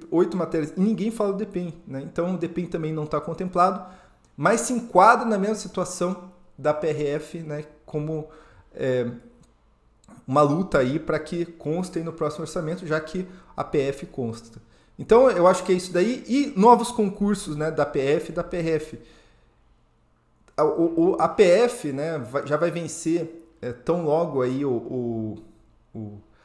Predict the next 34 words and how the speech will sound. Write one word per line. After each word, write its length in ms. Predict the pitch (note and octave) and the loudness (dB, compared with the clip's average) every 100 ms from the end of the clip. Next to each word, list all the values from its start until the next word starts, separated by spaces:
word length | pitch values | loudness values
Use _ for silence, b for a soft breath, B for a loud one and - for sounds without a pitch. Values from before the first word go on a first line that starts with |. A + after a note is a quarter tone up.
| b | b
o 40 | - | -4
prazo 300 | C#3+ C#3 C3+ | 2 2 2
de 60 | |
validade, 560 | B2 B2 A2 A2+ E3 F3+ | -2 -2 0 0 0 -2
salvo 400 | - - F3+ E3 | -6 -4 -2 -4
engano 340 | C#3 B2+ D#3+ | -6 -4 -4
é 60 | C#3 | -2
março, 480 | A2+ B2 - - A#2+ | -2 -2 -6 -10 -10
tá? 300 | C3 C#3+ B B B B | -8 -8 B B B B
Se 180 | - D3+ | -8 -2
eu 80 | D3 | 0
errar, 200 | C3+ D3 | 2 0
alguém 220 | C#3 D3+ | 0 -6
coloca 360 | D3+ C#3 C#3 A#2 | -4 -4 -2 -8
aqui 360 | - C#3 F3+ | -10 -10 -10
o 60 | - | -8
prazo 260 | C#3+ C3 | -2 -2
de 60 | C3 | 0
validade 400 | B2+ A#2+ B2 A#2+ | -4 -2 -2 -4
do 80 | A#2+ | -6
concurso. 720 | C#3+ C#3 E3+ G3+ - A3+ B B B B | -12 -10 -4 -4 -4 -12 B B B B
A 80 | D3 | -4
P 140 | - | 2
R 140 | E3+ E3+ | 2 4
F 680 | F3 F3 D#3+ - - - - | 2 2 -2 -2 -8 -12 -4
tem 140 | E3+ | -4
um 40 | |
prazo 240 | F#3 D#3+ D3+ | 0 0 0
de 60 | |
validade 380 | D3 D3 C#3 C#3+ | -2 0 0 0
mais 200 | C#3 C#3+ | -2 -4
longo, 480 | B2 D3+ G3 A3+ A3 - | -2 -2 -2 -4 -8 -8
ve-, 340 | C3 - A#2+ B2+ | -8 -8 -14 -8
vence 520 | C3+ D3+ - C#3 | -6 -6 -8 -10